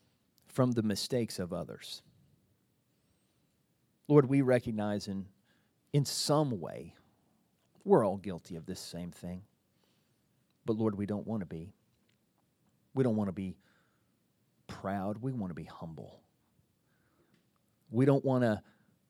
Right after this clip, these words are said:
plan in concrete and then pitch an absolute fit when things don't go the way that we want. We want to appropriately plan in pencil with this "if the Lord wills" attitude.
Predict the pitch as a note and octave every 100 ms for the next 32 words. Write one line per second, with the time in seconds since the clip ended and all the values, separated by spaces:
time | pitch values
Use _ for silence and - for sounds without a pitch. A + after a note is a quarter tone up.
0 | - - A#2+ C#3 C#3 C3+ A#2 A2 - C#3
1 | C3 B2 - B2+ B2 A2+ - G#2+ G#2 A2
2 | G#2 F2+ - C#3+ C3 A2 G2 B2+ C3 -
3 | A#2 B2 A2+ - - A#2+ - - G#2+ -
4 | A2 G#2 - G#2 - - - _ _ _
5 | _ - - A2 G#2+ G2+ G2 G2 G2 G#2+
6 | G2+ G2 F#2+ - _ _ _ _ _ _
7 | _ _ _ _ _ _ _ - C3+ C3
8 | B2+ A#2+ G#2+ - - C3 C3+ C3 A#2+ G#2+
9 | A#2+ - G2+ G#2 G2+ G2 G2 G2+ F2+ -
10 | G2+ - F#2 F2+ F#2 - G2+ F2+ - -
11 | - _ - A2+ - A2 F#2+ G2+ F#2+ F2
12 | F#2+ F#2 E2+ E2 - - _ _ _ _
13 | _ _ _ E2 D2 C#2+ - C2+ -